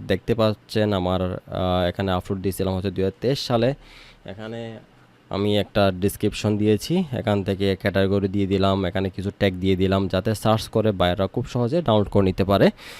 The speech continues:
এখানে দেখতে পাচ্ছেন আমি কিছু পিকচারও আমি, আহ, এখানে ক্যাটালগে আমি দিয়েছি। আপনারা ভালো যারা পিকচার তুলতে পারেন, মোবাইলে হোক, ক্যামেরাতে হোক, আপনারা এখান থেকে খুব সহজে আপলোড দিয়ে ভালো একটা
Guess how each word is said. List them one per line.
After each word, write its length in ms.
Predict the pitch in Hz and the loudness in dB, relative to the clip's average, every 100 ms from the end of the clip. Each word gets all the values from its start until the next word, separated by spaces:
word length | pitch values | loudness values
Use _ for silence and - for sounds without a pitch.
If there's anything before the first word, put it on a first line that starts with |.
| - - - | -18 -20 0
এখানে 320 | 120 123 143 139 | 6 10 10 8
দেখতে 220 | 127 139 | 6 6
পাচ্ছেন 260 | 135 - | 6 8
আমি 140 | 135 135 | 8 6
কিছু 260 | - 117 | 4 2
পিকচারও 520 | 123 131 - 143 135 135 | 4 2 4 6 8 8
আমি, 480 | 123 127 123 120 | 8 6 4 4
আহ, 300 | - 98 95 | 2 2 4
এখানে 340 | 92 104 101 101 | 2 2 2 0
ক্যাটালগে 580 | - 104 98 98 101 98 | 0 2 4 4 4 2
আমি 180 | 98 | 2
দিয়েছি। 500 | 92 95 101 - 170 175 131 | 2 2 2 2 0 0 0
আপনারা 640 | 107 104 101 104 104 101 | 0 2 2 4 6 6
ভালো 300 | 90 104 107 | 4 4 4
যারা 240 | 101 98 98 | 4 2 0
পিকচার 380 | - 110 - 117 | 0 0 0 2
তুলতে 300 | 104 - 95 | 0 -2 0
পারেন, 320 | 95 98 101 | 2 2 2
মোবাইলে 400 | 92 90 95 95 | 2 2 2 0
হোক, 320 | 87 95 92 | 0 0 0
ক্যামেরাতে 400 | - 101 98 98 | 0 0 2 2
হোক, 360 | 95 95 95 95 | 4 4 4 4
আপনারা 340 | 87 92 95 | 0 0 0
এখান 200 | 92 95 | 0 0
থেকে 240 | 92 113 202 - - - - | 0 0 0 -4 -20 -20 -6
খুব 140 | 151 143 | -2 -2
সহজে 600 | - 139 127 113 120 120 | 2 4 6 6 8 6
আপলোড 340 | 101 95 107 | 4 0 -2
দিয়ে 260 | 95 101 107 | -2 -2 0
ভালো 360 | 107 101 98 | 2 2 2
একটা 280 | 95 - 139 | 0 -4 -6